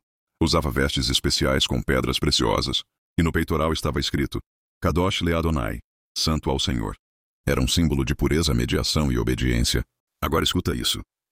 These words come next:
O livro de Hebreus revela que Yeshua é o nosso sumo sacerdote celestial.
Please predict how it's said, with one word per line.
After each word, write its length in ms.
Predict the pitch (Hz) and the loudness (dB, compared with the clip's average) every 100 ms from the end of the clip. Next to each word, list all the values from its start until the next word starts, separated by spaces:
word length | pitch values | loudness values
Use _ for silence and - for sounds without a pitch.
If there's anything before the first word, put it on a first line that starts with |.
| _ - | _ 0
O 40 | 71 | 2
livro 220 | 92 85 | 4 2
de 100 | 71 | 0
Hebreus 340 | 62 67 67 | 0 0 0
revela 360 | - 60 65 64 | -2 -2 -2 -2
que 120 | 64 | -2
Yeshua 500 | 60 64 - 71 64 | -2 0 0 -2 -2
é 60 | 58 | -2
o 80 | |
nosso 260 | 58 69 - | -2 -2 -2
sumo 280 | - 76 73 | 0 0 2
sacerdote 600 | 73 - 57 62 60 - | 0 -2 -4 -4 -2 0
celestial. 640 | - 62 - 60 50 | 0 0 -2 -2 -4